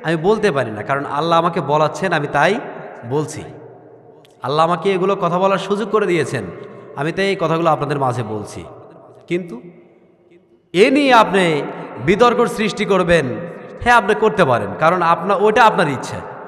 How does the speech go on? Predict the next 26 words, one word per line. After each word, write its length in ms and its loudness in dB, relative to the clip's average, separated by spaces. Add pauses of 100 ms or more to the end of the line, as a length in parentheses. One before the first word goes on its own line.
(360)
তবে 100 -4
বলে 220 2
গেলাম 240 4 (1200)
বাংলাদেশের 840 4 (100)
পরিস্থিতি 520 2
সামনের 460 2
দিনে 200 0
খুব 180 -2
একটা 240 4
ভালো 280 4
নয়। 440 8 (1900)
বাংলাদেশের 640 4
পরিস্থিতি 500 -2
সামনে 500 2 (400)
খুব 120 0
একটা 220 2
ভালো 280 6
নয়, 260 6 (220)
কারণ 320 2 (580)
ভয়াবহ 440 4
এক 140 4 (140)
পরিস্থিতির 440 -2
সম্মুখীন 540 -2
হতে 240 -6
যাচ্ছি 400 -6
আমরা। 280 -12